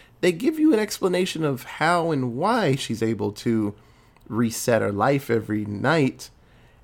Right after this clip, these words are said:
And then they go a little more into the sci-fi angle with this movie, and they start talking about alternate realities. And so Tree actually hops into different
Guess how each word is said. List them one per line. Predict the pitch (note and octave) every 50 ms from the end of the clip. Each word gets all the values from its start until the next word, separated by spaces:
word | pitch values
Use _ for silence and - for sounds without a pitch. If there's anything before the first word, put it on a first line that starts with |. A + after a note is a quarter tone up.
| - _ _ _ -
And | E3 F#3 F#3 F#3 F#3 -
then | - A3+ A3 G#3+ G#3+ G#3 G#3 G3+ - - - - - - _ -
they | - - A2+ D#3+ D#3+ E3 E3 D#3+ D#3 D#3 D3+ - - - - - - - - - - _ _ - D#3
go | D3 F3 F3+ F#3
a |
little | F3+ F#3+ G3+ G3 F#3+
more | F#3 F3+ F3 F3 E3+
into | D#3+ D#3 D#3 - D#3+
the | C#3 C#3 B2+
sci-fi | B2 - - - C#3+ C#3 C#3+ D3 C#3 - D#3+ D#3+ E3+ D#3+
angle | B2 A#2+ C3 C3 A#2 A2 A2
with | A2 G#2+ G2+
this | - G#2+ G#2+ - -
movie, | A#2+ A2+ A2 G#2 A2+ A2+ A#2 B2 B2 - - - - - - - _ _ _ _ _ -
and | - C#3 C#3+ D3 D3 C#3+ D#3+ - - _ _ - - - - - -
they | C#3 D3 D#3+ E3+
start | - - - G3 G3 F#3+ F3 - - -
talking | - - F3+ E3 E3+ - - D#3+ D#3+
about | D3 D3+ D3 - - -
alternate | A#2+ B2+ C#3 C3+ - - D#3+ D3 - -
realities. | - B2 A2+ A#2 A#2+ A#2+ A#2+ A2+ A2 G2 E2+ F2+ F2+ - - - - - - -
And | A2+ -
so | - A#2 A2+
Tree | A2+ - - - E3 F#3+ F3+
actually | D#3 D3+ D3+ - - C3
hops | B2+ - C3+ C#3 C3+ - -
into | C3+ B2+ - B2+
different | A#2 A2 G#2 C#3 D3+ D#3 D#3 - F3+ F3 D#3+ -